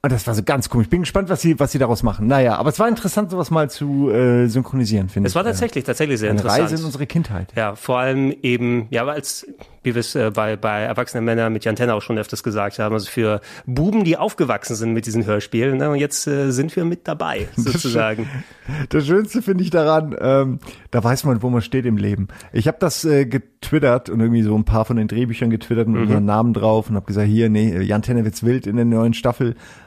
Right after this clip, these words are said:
Speaker 1: Und dann haben ein, zwei Leute auch wirklich so geschrieben, ey, aber bitte verkack das nicht. Bitte jetzt irgendwie, äh, nimm mal hier irgendwie diese, diese Moderatoren-Sprech raus und, äh, mach mal, mach mal richtiges Acting so. Das kann deine Chance sein. <laughs> Und ich denk die ganze Zeit so, ey,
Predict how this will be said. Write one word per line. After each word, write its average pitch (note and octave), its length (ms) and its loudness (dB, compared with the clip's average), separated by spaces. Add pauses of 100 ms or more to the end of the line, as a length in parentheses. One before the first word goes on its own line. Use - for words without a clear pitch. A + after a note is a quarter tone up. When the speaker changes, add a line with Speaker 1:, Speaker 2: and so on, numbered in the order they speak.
Speaker 1:
Und A2+ 480 2
dann G#2 320 0
haben A2+ 180 0
ein, C#3+ 200 -4
zwei E3+ 100 0
Leute C3+ 240 2
auch B2 60 2
wirklich C#3 160 -2
so D3 80 -2
geschrieben, B2+ 260 2
ey, A#2+ 380 2 (380)
aber B2+ 200 4
bitte D#3 220 2
verkack - 480 -2
das A2+ 220 -2
nicht. F#2 200 -6 (240)
Bitte F3+ 160 4
jetzt F#3 240 4
irgendwie, E3 380 4 (260)
äh, C#3+ 180 4
nimm D#3+ 180 6
mal F3 140 4
hier D#3 140 6
irgendwie D#3 260 2
diese, C3+ 460 4
diese B2 180 2
Moderatoren-Sprech C3+ 1080 2
raus C#3+ 400 4
und, A#2 240 2
äh, A2+ 120 2
mach A#2+ 200 0
mal, B2+ 340 2
mach C3 160 0
mal C#3 160 2
richtiges C#3+ 460 0
Acting A#2+ 400 0
so. G2+ 300 -2 (260)
Das - 160 -4
kann - 160 0
deine D3+ 240 2
Chance D#3 440 0
sein. - 300 -6
<laughs> B4 560 -2
Und - 80 4
ich A4 140 0
denk G#3 160 2
die F#3 80 0
ganze E3 240 4
Zeit D#3 100 2
so, F#3 60 2
ey, F#3+ 240 4